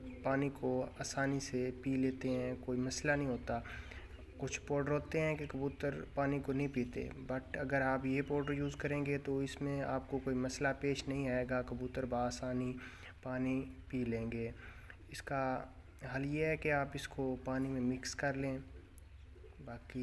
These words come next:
कबूतरों के आगे रख देंगे, इंशाल्लाह कबूतर आसानी से पी जाएंगे, कोई आपको मसला पेश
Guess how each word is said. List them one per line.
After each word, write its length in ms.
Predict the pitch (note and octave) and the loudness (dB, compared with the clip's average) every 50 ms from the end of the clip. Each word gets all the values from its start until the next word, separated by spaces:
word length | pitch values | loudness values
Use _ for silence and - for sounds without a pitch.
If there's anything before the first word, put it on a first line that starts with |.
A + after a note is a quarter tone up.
| B2 B2 | -2 -2
कबूतरों 440 | B2 B2 A#2+ B2 B2+ B2+ - C#3 C3+ | -4 -6 -4 -4 -4 -4 -2 -2 0
के 80 | B2+ C3 | 0 0
आगे 200 | B2+ B2+ B2+ C3 | -2 -2 -2 0
रख 200 | C3 B2+ B2+ - - | 0 0 -2 -2 -2
देंगे, 260 | D3+ C#3+ C#3+ C#3+ C#3+ | 0 0 2 2 2
इंशाल्लाह 680 | C#3 C#3+ C#3+ C#3+ C#3 - - C#3+ C3+ C3+ C3 B2+ B2+ B2+ | 2 2 0 0 0 0 2 2 4 2 4 2 0 0
कबूतर 440 | - B2 A#2+ B2+ B2 - - C3 - | 0 0 0 0 0 0 -2 -2 -2
आसानी 420 | B2 - - - B2+ B2 B2+ B2+ | -2 -6 -4 -2 0 0 0 0
से 140 | B2+ - B2+ | 0 -2 -4
पी 160 | A#2+ B2 B2 B2 | 0 0 0 0
जाएंगे, 340 | B2+ B2+ B2 B2 B2+ C3 B2+ | 2 0 0 0 0 0 -2
कोई 280 | B2+ - C3+ C3 B2+ B2 - | 0 2 2 2 2 2 0
आपको 440 | A#2+ A#2 A#2+ B2 A#2+ - - - B2+ A#2+ | 0 0 0 0 -2 -4 -4 -4 -2 0
मसला 380 | A#2+ B2 A#2+ - - B2+ B2 B2 - | 0 -2 -2 -2 -2 -2 -2 -2 -2
पेश 240 | - A#2+ A#2+ A#2 | -4 -4 -4 -4